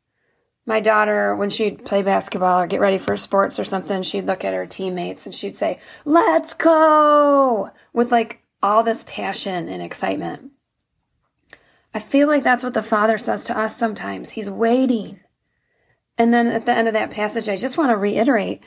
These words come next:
Jesus is like, "My Father is working and I'm working. Work with me. Let's go."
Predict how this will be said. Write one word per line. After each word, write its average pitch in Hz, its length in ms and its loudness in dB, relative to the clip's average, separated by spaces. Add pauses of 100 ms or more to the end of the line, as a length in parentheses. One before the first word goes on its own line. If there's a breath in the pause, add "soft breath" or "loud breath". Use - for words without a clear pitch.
(140 soft breath)
Jesus 277 360 0
is 233 100 -4
like, 226 180 2
"My 202 140 -4
Father 302 420 2
is 233 160 -4
working 247 500 -2
and 214 240 -6
I'm 262 460 0
working. 220 720 -6 (460)
Work 277 540 0
with 240 460 0
me. 226 560 -2 (260)
Let's 240 340 -6
go." 220 600 -2